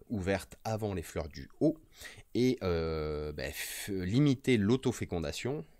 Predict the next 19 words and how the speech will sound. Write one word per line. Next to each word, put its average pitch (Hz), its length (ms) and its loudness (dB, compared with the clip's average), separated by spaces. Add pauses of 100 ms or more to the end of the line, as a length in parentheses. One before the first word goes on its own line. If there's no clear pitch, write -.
(380)
hop - 120 -10
là, 62 280 -8
il - 40 -16
y - 20 -14
a - 40 -16
tout - 120 -20
qui - 100 -12
s'en 76 140 -8
va, 104 220 -6 (500)
limiter 147 400 2
l'autofécondation, 107 1000 -2
c'est 131 200 0
une 110 80 2
manière 98 400 0
de 95 100 -6
faire 87 320 0
du 117 160 -8
croisement 85 540 -4
génétique, 120 800 -2